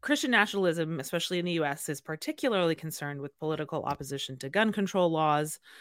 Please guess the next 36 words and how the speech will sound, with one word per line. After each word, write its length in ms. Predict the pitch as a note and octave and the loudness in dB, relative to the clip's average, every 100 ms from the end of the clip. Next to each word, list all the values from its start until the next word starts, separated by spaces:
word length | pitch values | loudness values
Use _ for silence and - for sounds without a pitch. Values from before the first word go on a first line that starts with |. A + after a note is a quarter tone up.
| - - | -20 -2
um, 500 | B2 C3+ C3+ C3+ C3 - | 2 2 0 -4 -6 -4
as 140 | E3 D#3 | -2 4
well 220 | D#3 D3+ | 4 4
as 120 | D3 | 2
any 220 | F3 F3+ D#3+ | 2 2 2
laws 260 | C#3+ C#3+ | 0 0
that 120 | D3 | -2
are 100 | D3 | -2
even 180 | D3 D3 | -2 -4
remotely 500 | D#3 E3 D#3+ F3 E3 | -2 0 2 2 2
accommodating 640 | C#3 - C#3 C#3 C#3 D3 F3 | 0 -2 -2 2 2 0 -2
to 100 | D3+ | -2
the 120 | C3+ | -2
L 140 | C3 C3 | -2 -2
G 140 | C3+ | -6
B 160 | C3 C3 | -10 -12
T 160 | - | -12
Q 200 | - - - | -14 -14 -6
plus 180 | A3 - | -4 -4
community. 560 | - A#3 C4 C#4 D4+ - - - D#3+ | -2 0 2 2 0 -2 -20 -2 6
Um, 280 | D#3+ D3 - | 8 8 6
and, 380 | G#3 G3+ F#3 G3 - | 8 10 8 6 4
of 120 | D#3+ | 0
course, 320 | - F3+ F3 E3+ | 4 6 6 4
as 100 | D#3+ | 0
we've 180 | D#3 | 0
seen 440 | - C#3+ C#3 C#3+ C#3+ | 0 -2 0 -2 2
really 340 | F3 E3+ E3 - | 4 4 4 2
actively 480 | C#3 - D3+ D3+ | 0 0 -2 0
over 100 | C#3+ | -2
the 100 | C3+ | -2
last 220 | C#3 B2+ - | -2 -2 -6
couple 260 | C#3 C3+ | -10 -10
of 120 | B2 | -6
years, 320 | D3+ G#3 C#4 - _ C#3 | 2 4 4 0 _ 4
uh, 300 | C3 A#2+ | 4 4